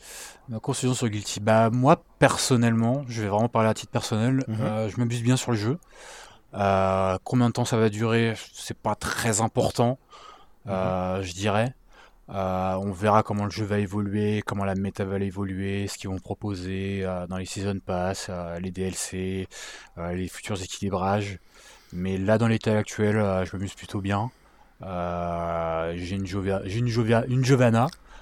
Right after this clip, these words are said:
Speaker 2: Meilleur perso.
Speaker 1: euh, qui est sympa. Je vais peut-être me faire un Soul.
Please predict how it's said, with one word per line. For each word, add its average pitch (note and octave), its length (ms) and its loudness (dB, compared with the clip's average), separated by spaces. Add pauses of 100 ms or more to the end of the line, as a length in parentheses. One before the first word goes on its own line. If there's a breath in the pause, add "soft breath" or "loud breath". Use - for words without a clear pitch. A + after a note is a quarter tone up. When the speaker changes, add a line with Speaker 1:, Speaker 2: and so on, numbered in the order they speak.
(300 soft breath)
Speaker 2:
Meilleur G2 240 -2
perso. F#2 240 0
Speaker 1:
euh, F2+ 320 -2
qui - 120 -6
est G2 40 -2
sympa. G#2 420 2
Je G#2+ 80 -2
vais G2 60 -8
peut-être G#2+ 200 0
me G#2 60 -2
faire G#2 200 2
un G#2+ 80 4
Soul. A2+ 300 0